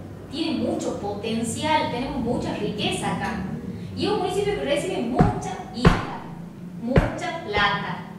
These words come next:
Acá se está yendo para otro lado, acá no se está ocupando de lo que se tiene que ocupar.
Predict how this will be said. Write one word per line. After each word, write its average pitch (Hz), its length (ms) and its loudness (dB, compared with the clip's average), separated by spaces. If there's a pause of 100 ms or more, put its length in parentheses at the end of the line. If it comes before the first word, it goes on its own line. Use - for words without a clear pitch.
(460)
Acá 277 260 0
se - 80 0
está 294 200 -2
yendo 311 220 -2
para - 260 -2
otro 233 300 0
lado, 190 380 2 (240)
acá 269 220 0
no 311 60 -2
se 294 100 -4
está 302 200 -2
ocupando 285 360 2
de 208 60 -2
lo 196 60 -4
que - 80 -6
se 190 120 -8
tiene 208 280 -4
que 202 100 -4
ocupar. 190 600 -4